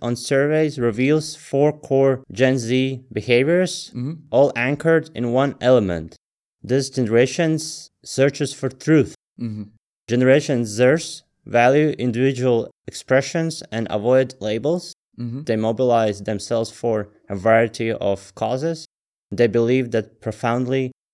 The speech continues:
Speaker 1: in the efficiency of dialogue to solve conflicts and improve the world.
Speaker 2: Mm-hmm.
Speaker 1: Finally, they make decisions and relate it to institutions in highly analytical and programmatic way.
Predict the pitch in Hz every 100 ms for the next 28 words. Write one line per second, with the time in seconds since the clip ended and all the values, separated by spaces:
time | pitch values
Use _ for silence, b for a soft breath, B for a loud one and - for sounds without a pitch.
0 | _ 110 110 104 - - 127 127 151 147
1 | 151 147 135 _ 104 95 104 113 117 113
2 | 110 - 98 - 110 104 - - 95 95
3 | 104 101 - _ 98 101 98 95 107 107
4 | 104 101 101 87 73 - - 117 107 107
5 | 127 147 170 180 170 _ _ _ _ _
6 | - 117 107 - _ 110 113 107 104 -
7 | 147 151 165 151 - - _ _ 110 107
8 | 117 127 131 127 120 110 104 - - 123
9 | - 117 - 101 95 110 117 110 104 107
10 | 110 113 117 120 107 104 _ - 98 -
11 | 104 92 104 101 104 - 98 - 98 87